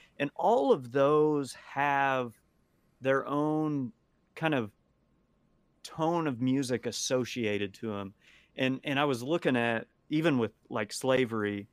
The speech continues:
um, and the, the songs and the, the music that was associated to those times, you can hear that in a lot of, like, the history that you, you watch and, and documentaries around it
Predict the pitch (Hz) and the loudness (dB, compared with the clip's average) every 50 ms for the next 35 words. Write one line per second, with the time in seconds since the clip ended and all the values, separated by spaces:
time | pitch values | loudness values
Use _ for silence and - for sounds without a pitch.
0 | _ _ _ _ _ _ _ - 117 117 113 110 110 110 110 - - 123 120 120 | _ _ _ _ _ _ _ -6 -4 -2 0 0 0 -2 -2 -2 -2 0 2 2
1 | 113 113 113 120 - 135 123 120 - - - 147 139 135 131 131 127 123 117 107 | 2 0 0 -4 -6 -6 -6 -6 -4 -2 0 2 2 2 2 2 0 0 -2 -2
2 | 113 110 107 107 104 104 107 107 110 - 117 120 117 110 110 117 123 131 135 139 | -4 -4 -2 -2 -2 -2 -4 -4 -6 -8 -10 -6 -4 -2 0 0 2 2 2 0
3 | 127 110 120 117 110 107 - - - _ _ _ _ _ _ _ - 117 113 113 | 0 0 0 0 0 0 -4 -10 -20 _ _ _ _ _ _ _ 0 0 2 2
4 | 117 113 117 117 107 107 107 - - - 139 151 147 - 139 123 113 113 107 107 | 2 0 -2 -4 -4 -4 -4 -2 0 0 0 0 0 0 0 2 2 0 -2 -2
5 | 107 104 113 107 98 - - - 131 135 139 135 131 127 127 117 120 120 - 120 | -2 -2 -2 -2 -4 -6 -6 -4 -2 0 0 0 -2 -4 -4 -6 -6 -6 -2 -2
6 | 110 110 107 - - _ - - - 170 180 196 190 160 123 117 104 113 113 113 | -2 -2 -4 -6 -12 _ -12 -4 0 4 4 4 4 4 0 -2 -2 0 -2 -2
7 | 117 - _ _ _ _ _ _ _ _ _ _ - 127 120 123 120 120 117 117 | -4 -6 _ _ _ _ _ _ _ _ _ _ -2 0 2 2 2 2 2 0
8 | 117 - - 127 120 120 123 127 135 131 127 113 120 117 110 - 117 107 - - | 0 -2 -2 -2 0 2 2 4 4 2 2 2 0 0 0 -2 -6 -8 -8 -8
9 | 143 135 - - 131 123 117 113 110 110 113 123 113 110 107 101 104 117 127 127 | -8 -8 -6 -4 -2 -2 0 0 0 0 -2 -2 -4 -4 -4 -4 -4 -6 -8 -8
10 | 120 113 104 104 98 110 127 131 127 127 123 - - - 117 107 104 104 107 - | -8 -6 -6 -4 -2 0 2 4 4 2 2 0 -4 -6 -6 -4 -4 -6 -6 -8
11 | - 113 104 104 110 110 - - 113 117 120 139 151 147 139 127 120 110 110 113 | -8 -6 -2 0 0 0 -2 -4 -4 -2 0 0 0 2 2 0 0 0 0 0
12 | 107 110 110 110 113 113 107 110 123 | 0 2 2 0 0 0 -2 -2 -4